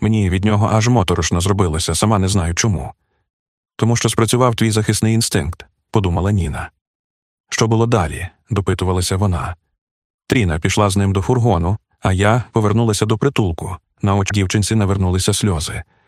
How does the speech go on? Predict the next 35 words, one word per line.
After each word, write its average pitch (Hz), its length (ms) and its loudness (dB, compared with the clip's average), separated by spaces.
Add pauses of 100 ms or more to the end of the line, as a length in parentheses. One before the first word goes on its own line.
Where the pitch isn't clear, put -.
(160)
Тоді 92 340 0
побачила 101 520 2
її 95 280 0
тільки 98 360 -2
по - 120 0
телеку». - 560 -6 (880)
«Ти 120 100 4
розповіла 123 460 4
про 92 140 0
це 95 160 0
комусь 95 300 0
вчора 101 300 2
ввечері?» 107 520 -2 (440)
«Ні, 95 340 0 (240)
я 95 160 0
подумала, 107 440 2
що 90 200 -4
той 98 180 2
тип, 143 340 0
може, 92 260 0
справді 101 360 2
сподобався 92 560 0
Тріні. 87 440 0 (440)
Не 120 180 2
знаю». 98 460 -2 (640)
«То 98 100 0
коли 110 200 2
саме 90 240 0
ти 92 100 -2
вирішила, 95 440 0
що 113 160 0
варто 92 280 2
розповісти 90 480 -2
про 101 140 0
це?» 82 300 0